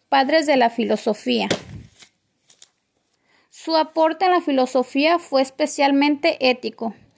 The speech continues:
En su vida se dedicó a fomentar y ayudar a comprender objetivamente lo que es la justicia, amor y virtud,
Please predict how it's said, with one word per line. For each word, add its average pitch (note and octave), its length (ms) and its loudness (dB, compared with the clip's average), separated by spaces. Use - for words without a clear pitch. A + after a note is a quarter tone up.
En C#4 200 2
su C#4+ 200 0
vida D4+ 260 4
se F4+ 140 2
dedicó C4 520 2
a D4 100 2
fomentar C#4 800 0
y B3+ 160 2
ayudar B3 580 2
a A#3+ 140 2
comprender A#3 800 0
objetivamente C#4+ 1120 -2
lo B3 280 0
que A#3+ 180 2
es C4 160 0
la D4 140 2
justicia, A#3+ 840 -2
amor A#3 480 2
y A#3+ 140 2
virtud, A3 480 0